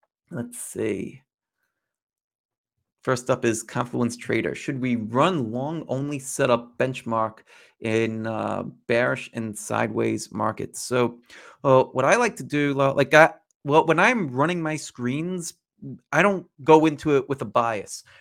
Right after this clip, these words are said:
right? So, uh, when we're talking about the weekend routine, where I am building the universe list and then going for ideas, I'm not approaching it with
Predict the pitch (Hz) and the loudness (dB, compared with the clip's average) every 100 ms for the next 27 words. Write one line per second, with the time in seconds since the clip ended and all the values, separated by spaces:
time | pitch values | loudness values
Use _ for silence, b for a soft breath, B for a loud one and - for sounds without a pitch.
0 | b 139 139 147 139 131 151 147 147 170 | b -4 -2 2 2 2 -4 -8 -6 -6
1 | 170 151 147 143 117 131 127 117 110 - | -4 -2 -2 -4 -8 -8 -4 -4 -6 -14
2 | - 110 - 117 101 104 b b b 117 | -16 -16 -14 -12 -12 -14 b b b 0
3 | 117 117 - 120 120 120 - 117 117 117 | 4 4 0 -4 -4 -4 -6 -8 -6 -8
4 | 113 107 - _ _ _ - 151 143 147 | -10 -14 -18 _ _ _ 4 4 4 0
5 | 127 139 131 135 135 135 135 123 123 127 | -2 -2 -2 -2 -2 -4 -4 -2 -2 0
6 | 120 - 135 139 135 131 123 104 117 131 | -4 -2 -2 -2 0 2 2 2 0 0
7 | 135 - B B B B 147 254 247 - | -2 -8 B B B B 0 0 0 0
8 | 208 240 180 160 143 156 - | 0 2 0 0 2 0 0